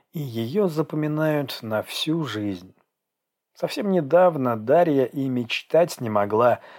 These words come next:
о том, что когда-нибудь сможет испытать это волшебное чувство. Но случилось чудо,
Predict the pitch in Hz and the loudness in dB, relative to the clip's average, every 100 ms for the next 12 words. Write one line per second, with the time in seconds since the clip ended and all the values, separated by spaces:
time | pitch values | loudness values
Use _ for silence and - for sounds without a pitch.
0 | - - 110 127 - 139 123 117 110 110 | -20 -6 -2 -2 0 0 4 2 2 -2
1 | 117 196 208 190 175 185 - - 147 151 | 4 4 4 2 0 -2 -6 -6 -2 0
2 | 139 147 - 160 - - 143 - 151 110 | 0 -2 -4 -8 -8 -8 -6 2 2 2
3 | - - - 131 113 98 107 - 135 120 | -2 -10 -6 0 0 0 0 0 -2 -2
4 | 110 92 - 135 131 - - _ _ _ | -6 -10 -8 -8 -10 -14 -20 _ _ _
5 | _ _ _ _ - _ - 202 - 226 | _ _ _ _ -20 _ -6 -4 -4 -4
6 | 190 247 226 - - - - 180 165 139 | -4 -2 -2 -2 -2 0 2 2 2 2
7 | 131 107 | 4 4